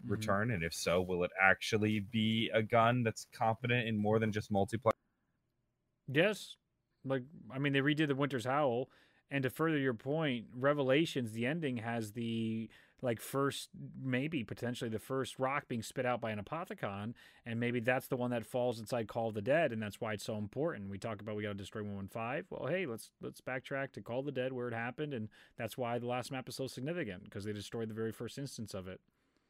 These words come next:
Speaker 2: Mm-hmm. And, um, I'm wondering, though, like, with the V R eleven, it can actually be useful outside of Soul multiplayer.
Speaker 1: Mm-hmm.
Speaker 2: Like, in multiplayer, it's amazing, 'cause it's an insta-kill gun.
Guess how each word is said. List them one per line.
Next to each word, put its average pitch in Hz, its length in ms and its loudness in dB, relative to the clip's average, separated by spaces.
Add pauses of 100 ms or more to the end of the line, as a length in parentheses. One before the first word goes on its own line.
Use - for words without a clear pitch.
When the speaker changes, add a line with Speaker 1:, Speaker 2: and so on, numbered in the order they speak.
(600)
Speaker 2:
Mm-hmm. 92 400 2 (480)
And, 104 360 6
um, 87 520 6 (180)
I'm 104 100 2
wondering, 120 260 6
though, 104 160 6
like, 95 220 2
with 87 140 -2
the 90 100 0
V 101 260 2
R 95 160 8
eleven, 82 520 2 (160)
it 92 140 -6
can 87 220 -6
actually 82 460 -4
be 80 140 -4
useful 80 500 -4
outside 80 720 0
of 76 80 -4 (120)
Soul 85 420 -2
multiplayer. 92 680 0 (220)
Speaker 1:
Mm-hmm. 135 380 -2
Speaker 2:
Like, - 240 0 (840)
in 110 240 6
multiplayer, 110 720 6
it's 82 140 -6
amazing, 90 560 2 (200)
'cause 80 200 -8
it's - 120 -8
an 85 120 0
insta-kill 85 520 -2
gun. 69 200 -10